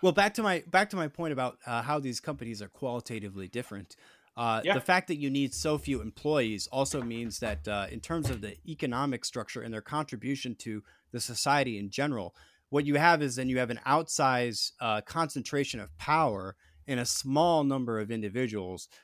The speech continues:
Speaker 1: who work at these
Speaker 2: Mm-hmm.
Speaker 1: companies and operate these companies.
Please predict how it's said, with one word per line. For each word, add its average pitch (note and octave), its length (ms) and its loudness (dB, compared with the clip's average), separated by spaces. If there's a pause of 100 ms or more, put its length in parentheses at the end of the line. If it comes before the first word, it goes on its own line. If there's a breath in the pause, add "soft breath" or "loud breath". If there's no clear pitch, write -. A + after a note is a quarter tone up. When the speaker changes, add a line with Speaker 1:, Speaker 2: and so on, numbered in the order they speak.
Speaker 1:
who B2 80 0
work A#2 300 0
at A#2 60 -4
these A2+ 160 -2
Speaker 2:
Mm-hmm. C3 100 -6
Speaker 1:
companies G#2+ 460 -4
and F#2+ 80 -8
operate A2 460 -4
these G#2+ 180 -4
companies. G#2 580 -10